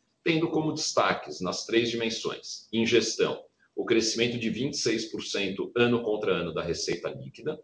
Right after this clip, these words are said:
impulsionada pelo crescimento orgânico de vinte e seis por cento da receita recorrente, e o já mencionado desempenho histórico do incremento do modelo corporativo.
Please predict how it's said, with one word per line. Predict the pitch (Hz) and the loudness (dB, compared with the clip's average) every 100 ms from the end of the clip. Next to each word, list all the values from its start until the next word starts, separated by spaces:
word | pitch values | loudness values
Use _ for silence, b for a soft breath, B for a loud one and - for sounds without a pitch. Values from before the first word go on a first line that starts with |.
| _ _ | _ _
impulsionada | 101 98 101 - 90 95 95 92 | -6 -6 -6 -2 -2 0 0 2
pelo | 95 92 | 2 2
crescimento | 92 90 95 98 101 101 | 2 -2 -2 -4 2 2
orgânico | 85 101 117 101 95 | 4 4 4 2 -2
de | 87 | -4
vinte | 87 117 123 | -4 -4 -6
e | |
seis | - 104 104 | -2 -2 -2
por | - 107 | -4 -6
cento | - 95 82 - - - | -4 -2 -2 -6 -8 2
da | 90 | 2
receita | 90 - 85 78 | 2 -2 -4 -2
recorrente, | 85 - 127 101 117 - - b b b b | -4 -2 -2 -2 -8 -12 -14 b b b b
e | 196 | 4
o | |
já | 175 147 | 8 8
mencionado | 147 156 - 139 113 120 131 139 | 8 4 2 4 6 6 4 -2
desempenho | 123 123 117 101 110 | -2 -4 -2 -2 0
histórico | 139 - - 123 120 120 120 135 131 - | -2 -2 2 6 6 6 0 -4 -6 -10
do | 120 131 | -6 -2
incremento | 123 117 101 98 98 - | -2 2 2 0 -4 -4
do | 101 | 0
modelo | 95 87 85 92 | 0 2 0 0
corporativo. | 95 - 101 - - - | 0 2 0 0 -6 -14